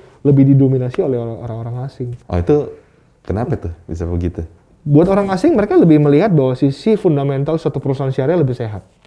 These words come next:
Speaker 1: Jadi
Speaker 2: Oke.
Speaker 1: kalau perusahaan itu lebih sehat, kenapa? Misalnya, dia akan lebih bisa memberikan profit karena utangnya kecil. Jadi orang asing tidak melihat dari sisi, "Oh, ini saham-saham Islam," gitu. Enggak, enggak lihat dari situ.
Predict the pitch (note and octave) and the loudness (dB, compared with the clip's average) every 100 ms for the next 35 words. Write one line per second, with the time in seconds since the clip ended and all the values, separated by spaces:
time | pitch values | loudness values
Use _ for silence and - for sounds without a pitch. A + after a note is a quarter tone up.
0 | _ _ _ _ _ _ _ _ _ - | _ _ _ _ _ _ _ _ _ 0
1 | B2+ D#3+ D#3+ D3+ D3 D3+ C#3+ C#3 C#3 C#3+ | 2 4 4 2 0 0 2 4 2 0
2 | F#3+ E3+ F#3 D3 B2+ B2 D3 A#2+ A#2+ D#3+ | -2 -2 -2 -2 -4 -2 -2 -4 0 0
3 | F#3+ F3 D3+ C#3+ C#3+ - _ _ _ - | 2 2 4 2 0 -6 _ _ _ -18
4 | C3+ D3+ D3 E3+ D3+ C#3+ C#3 C#3 E3+ F3+ | -2 2 4 2 2 2 0 -2 -2 -2
5 | - C3 C#3 C#3 D3 D3 - A2 F2+ _ | -4 -4 -4 -4 -6 -8 -6 -8 -8 _
6 | _ _ _ _ _ _ _ A#2+ C#3+ G#3 | _ _ _ _ _ _ _ 2 4 2
7 | - - _ C#3 C#3 C3 A3+ C#4+ C#3+ C3 | -2 -20 _ 0 0 0 -2 2 2 4
8 | B2+ C3 B2 B2 C#3 B2 D#3+ B3+ A#3+ B3 | 2 0 0 0 -2 -2 -4 -2 -2 -2
9 | G3+ E3+ E3+ E3 D#3+ D#3+ D#3+ G#3+ A3+ F#3+ | -2 0 0 0 -4 -2 -2 -2 0 2
10 | C#3+ C3+ F3 F#4 D3+ C#3+ C#3+ C#3+ F3+ | 2 2 0 -2 -2 0 2 0 -2